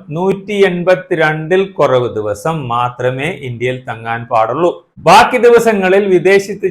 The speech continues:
ജീവിക്കുന്ന ആളുകളെയാണ് നോൺ റെസിഡന്റ് ഇന്ത്യൻ എന്ന് പറയുന്നതും. എൻ ആർ ഐ എന്ന സ്റ്റാറ്റസ് അവർക്കുള്ളതും അവരുടെ അക്കൗണ്ടിന് എൻ ആർ ഇ എന്ന സ്റ്റാറ്റസ് ഉള്ളതും അതിൽ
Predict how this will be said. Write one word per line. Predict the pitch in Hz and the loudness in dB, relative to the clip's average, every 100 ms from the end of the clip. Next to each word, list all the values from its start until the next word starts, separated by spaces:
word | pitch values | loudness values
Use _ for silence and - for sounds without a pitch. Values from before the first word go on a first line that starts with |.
| 156 | -4
ജീവിക്കുന്ന | 165 156 - 143 139 120 | -6 -6 -10 -10 -4 0
ആളുകളെയാണ് | 131 170 175 139 107 98 - 127 | 0 0 0 0 -2 -6 -12 -10
നോൺ | 120 135 135 | -6 -6 -6
റെസിഡന്റ് | 123 - 123 123 127 - | -10 -8 -8 -8 -12 -12
ഇന്ത്യൻ | 131 120 123 113 | -10 -8 -8 -10
എന്ന് | 110 107 | -14 -8
പറയുന്നതും. | 107 104 107 113 175 - _ _ _ _ - 208 | -6 -6 -8 -10 -10 -14 _ _ _ _ -2 0
എൻ | 214 196 175 | 0 2 4
ആർ | 175 175 151 165 | 4 2 2 4
ഐ | 175 156 | 4 0
എന്ന | 143 170 | -4 -8
സ്റ്റാറ്റസ് | - 151 214 208 143 123 | -2 0 2 0 0 -2
അവർക്കുള്ളതും | 107 110 104 104 139 190 - _ _ _ 160 | -2 -6 -6 -4 -4 -4 -10 _ _ _ 2
അവരുടെ | 190 220 220 190 | 4 4 6 4
അക്കൗണ്ടിന് | - 151 131 120 135 170 - 185 | 4 0 0 -4 -6 -8 -2 0
എൻ | 202 180 165 170 | 0 -4 0 2
ആർ | 170 170 - 180 | 2 -2 -6 0
ഇ | 196 175 | 2 2
എന്ന | 147 - | -4 -6
സ്റ്റാറ്റസ് | 110 101 117 110 113 | -6 -6 -6 -10 -8
ഉള്ളതും | 110 131 120 101 | -6 -6 -6 -6
അതിൽ | 127 | -6